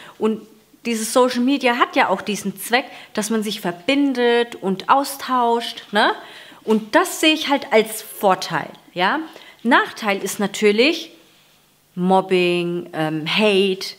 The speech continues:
und, ähm, genau, Shitstorms und, äh, was halt so dazu gehört. Aber ich sag mal ganz ehrlich, ne?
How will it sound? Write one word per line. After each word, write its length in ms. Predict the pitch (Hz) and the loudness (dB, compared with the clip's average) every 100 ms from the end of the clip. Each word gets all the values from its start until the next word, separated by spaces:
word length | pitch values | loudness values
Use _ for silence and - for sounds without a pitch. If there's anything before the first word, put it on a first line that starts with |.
| _ _ _ _ _ | _ _ _ _ _
und, 480 | 180 180 180 170 - | -2 0 -2 -6 -6
ähm, 540 | 170 165 160 160 165 - - | 0 2 2 0 -6 -6 0
genau, 240 | 185 165 | 2 2
Shitstorms 1200 | - - - - - - 202 196 202 202 - - - | 0 0 -2 -6 -2 4 6 6 2 -2 -10 -14 -4
und, 220 | 185 175 - - - - - | -4 -4 -14 -20 -20 -20 -4
äh, 340 | 185 185 185 | 0 2 2
was 240 | 190 202 220 | 0 -2 -2
halt 220 | 196 196 | -2 -4
so 420 | - 196 190 190 - - - | -2 0 2 -2 -8 -10 -4
dazu 360 | 190 - 208 | -4 -4 -2
gehört. 520 | 196 175 190 208 240 - - - - | 0 0 2 0 -2 -10 -20 -20 0
Aber 260 | - 196 208 | 2 2 0
ich 140 | 208 | -2
sag 280 | - 262 262 | 0 0 2
mal 80 | 240 | 0
ganz 340 | 240 269 262 | 2 0 -2
ehrlich, 480 | - 233 233 185 - | 0 0 0 -6 -4
ne? 260 | 170 233 | 0 0